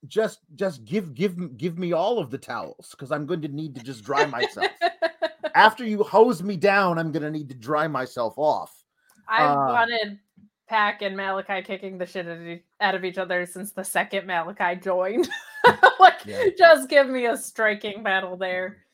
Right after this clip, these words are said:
Speaker 1: Yeah.
Speaker 2: Not surprisingly, we do have the most favorable chats of the evening by far, I <laughs> think, about this. "Hey, what's that over there?" Saying, "Jay White should have the House of Black replace Bullet Club's House of Torture."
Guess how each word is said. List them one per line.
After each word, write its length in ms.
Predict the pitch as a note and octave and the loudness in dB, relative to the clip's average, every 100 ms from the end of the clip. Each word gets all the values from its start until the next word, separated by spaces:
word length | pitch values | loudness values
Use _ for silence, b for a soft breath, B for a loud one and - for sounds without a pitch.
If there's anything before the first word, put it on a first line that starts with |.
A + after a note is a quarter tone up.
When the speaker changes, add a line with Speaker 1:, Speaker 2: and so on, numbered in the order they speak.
| - | -20
Speaker 1:
Yeah. 180 | - - | -18 2
Speaker 2:
Not 260 | E4 F4+ | 6 6
surprisingly, 640 | E4 C4+ D4 B3 B3 A3 G#3+ | 4 4 6 6 2 -4 -6
we 160 | A3 | -6
do 240 | G#3 C#4 C#4 | -6 -2 0
have 300 | A#3+ A#3+ G#3+ | 2 0 0
the 80 | C4 | 2
most 300 | C#4 - - | 2 2 -2
favorable 520 | E4 C#4 C4+ A#3 A3 | -2 0 -2 0 0
chats 300 | C4+ B3+ A#3+ | 2 0 -2
of 120 | G#3 | -10
the 120 | G#3+ | -10
evening 360 | A3+ A3+ G#3 G3+ | -12 -12 -10 -6
by 180 | G3+ G3 | -4 -4
far, 420 | - A3+ G#3 F#3 | -4 0 0 0
I 140 | G#3 | -2
<laughs> 400 | B3+ B3+ - - | -4 -6 -10 -6
think, 240 | - G#4 - | -2 -2 2
about 360 | F#4 F#4 C#4 C4+ C4+ | 2 4 2 2 -2
this. 160 | C4 - | -6 -4
"Hey, 100 | C#4 | -4
what's 200 | C4 C4 | -2 -4
that 180 | - B3 | -2 0
over 200 | A#3+ A3+ | 0 -4
there?" 180 | A#3 A#3+ | -6 -6
Saying, 300 | B3 A#3+ G#3+ b b b | -4 -8 -8 b b b
"Jay 160 | A4+ G#4+ | -4 2
White 280 | E4 F4 - | 4 4 0
should 160 | C4+ | -4
have 220 | C4 B3+ | -2 -2
the 80 | A3+ | -2
House 300 | A3+ B3+ B3+ | -2 -2 -4
of 120 | B3 | -10
Black 280 | G#3+ A#3 A#3+ | -2 0 0
replace 340 | A3+ G#3 A#3 A#3 | -6 -8 -8 -8
Bullet 380 | A3+ A#3 A3 | -4 -4 -4
Club's 240 | - G#3+ G#3+ | -6 -8 -4
House 260 | G#3 A3 | -4 -4
of 160 | G#3+ G#3 | -8 -14
Torture." 600 | - G#3+ G#3+ - F3+ F3+ | -12 -12 -10 -8 -8 -10